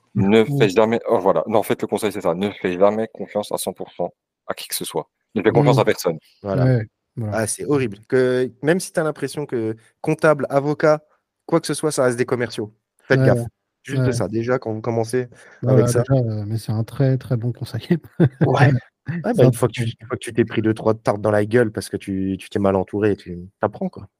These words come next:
Speaker 1: Mmh, t'apprends.
Speaker 2: Et en tout cas, si les personnes vont aux États-Unis, qui savent pas trop où aller, New York, oui. Houston, oui.
Speaker 3: Ah,
Speaker 2: San Francisco,
Speaker 3: Houston.
Speaker 2: oui. Voilà.
Speaker 3: Sinon, il y a Lyon, euh,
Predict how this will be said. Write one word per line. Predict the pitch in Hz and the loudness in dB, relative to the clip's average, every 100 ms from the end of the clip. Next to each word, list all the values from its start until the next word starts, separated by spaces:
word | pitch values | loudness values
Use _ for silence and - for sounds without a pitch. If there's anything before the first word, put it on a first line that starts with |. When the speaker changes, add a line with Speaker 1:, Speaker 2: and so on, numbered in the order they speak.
| _ _ | _ _
Speaker 1:
Mmh, | 202 220 _ - | -10 -10 _ -10
t'apprends. | - _ 123 | -10 _ 4
Speaker 2:
Et | 127 135 135 135 135 | 6 8 6 4 2
en | 131 | -2
tout | 135 | 0
cas, | 147 151 | 2 2
si | - 139 | -2 0
les | 139 | 0
personnes | 131 127 143 139 | 0 -2 0 0
vont | 120 135 | 0 0
aux | |
États-Unis, | 131 131 120 131 139 | 0 0 0 0 -2
qui | - | -4
savent | 107 _ | -8 _
pas | 127 | -8
trop | 127 131 | -6 -2
où | 127 123 | 0 2
aller, | 123 131 143 _ _ _ - | 2 2 0 _ _ _ -6
New | 123 | 0
York, | 131 123 - _ | 0 0 -8 _
oui. | 110 123 143 - _ 117 | -6 -4 -4 -6 _ -8
Houston, | 123 - 123 120 104 | -6 -2 -2 0 -2
oui. | 117 131 - _ - | 0 0 -2 _ -2
Speaker 3:
Ah, | 113 | 0
Speaker 2:
San | |
Francisco, | 104 - 101 | 0 -4 -4
Speaker 3:
Houston. | 92 123 | 2 2
Speaker 2:
oui. | 107 _ _ _ _ _ _ - | 2 _ _ _ _ _ _ -16
Voilà. | 101 - _ - | -16 -16 _ -8
Speaker 3:
Sinon, | 107 117 | 0 2
il | |
y | 101 | 4
a | |
Lyon, | 95 90 98 - - | 2 -2 -6 -8 -14
euh, | 90 | -14